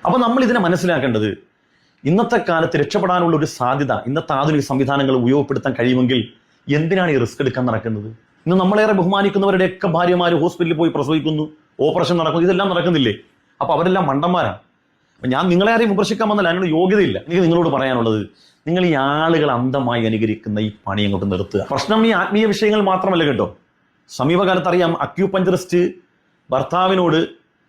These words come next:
വീട്ടിൽ പ്രസവിപ്പിച്ചാൽ മതി, ഹോസ്പിറ്റലിൽ കൊണ്ടുപോയാൽ കത്തി വെക്കുമെന്ന് പറഞ്ഞപ്പോൾ വീട്ടിൽ പ്രസവമാക്കി പെൺകുട്ടി മരണപ്പെട്ടു പോയി. നമ്മളൊക്കെ വായിച്ചിട്ടുണ്ട്. ഇത് പല മേഖലയുണ്ട്. ചില ആളുകളെ അന്ധമായി അനുകരിക്കുന്നുണ്ടാകുന്ന പ്രശ്നമാണ്. അതൊരു വിഷയത്തിലല്ല.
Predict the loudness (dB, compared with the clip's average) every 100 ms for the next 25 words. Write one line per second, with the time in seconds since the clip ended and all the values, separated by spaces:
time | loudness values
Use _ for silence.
0 | _ _ _ _ _ -2 0 0 0 0
1 | 0 0 0 0 2 0 0 -2 0 0
2 | 2 2 0 -4 -2 0 2 2 0 0
3 | 0 0 0 0 -4 -2 -2 -2 -2 0
4 | 2 2 0 0 0 2 0 -2 -2 0
5 | 0 0 0 0 -2 -6 _ _ _ _
6 | _ _ _ _ -10 -4 0 2 2 2
7 | 2 0 -2 -4 -2 0 0 -2 -4 -4
8 | -4 -2 0 0 0 0 0 -2 0 0
9 | 0 0 -2 -4 -6 _ _ -20 -6 0
10 | 2 2 4 2 2 2 0 -2